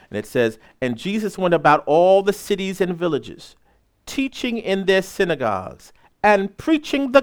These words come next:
gospel of the kingdom." Let's stop right there for a second. Hallelujah. Before miracles can happen, hallelujah, the gospel has to go forth.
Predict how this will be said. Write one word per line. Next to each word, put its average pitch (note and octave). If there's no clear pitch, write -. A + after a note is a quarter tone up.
gospel G3
of F3
the G3+
kingdom." D3+
Let's B2+
stop D3
right D3
there A#2
for G2+
a F#2+
second. F#2+
Hallelujah. A#2+
Before A3
miracles C#4+
can B3
happen, B3
hallelujah, D#3+
the B2
gospel D#3
has C#3+
to C3
go C3
forth. -